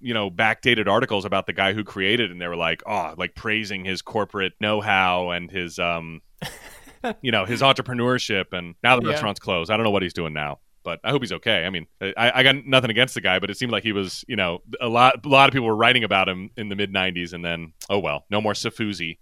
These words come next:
Speaker 1: But he asks, uh, oh, she asks about th-, the outfits, uh, which she, one she should wear, and she rushes to get a haircut, telling him to, you know, call her but leave a message. She's not gonna be there. And don't forget my bags.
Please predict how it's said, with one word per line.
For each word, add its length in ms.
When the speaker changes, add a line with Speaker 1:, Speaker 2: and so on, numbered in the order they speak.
Speaker 1:
But 240
he 600
asks, 540
uh, 120
oh, 100
she 180
asks 180
about 200
th-, 160
the 140
outfits, 640
uh, 80
which 200
she, 120
one 160
she 140
should 160
wear, 400
and 140
she 140
rushes 360
to 80
get 100
a 40
haircut, 400
telling 240
him 100
to, 280
you 60
know, 80
call 340
her 360
but 100
leave 160
a 60
message. 380
She's 180
not 120
gonna 140
be 220
there. 320
And 260
don't 140
forget 160
my 80
bags. 640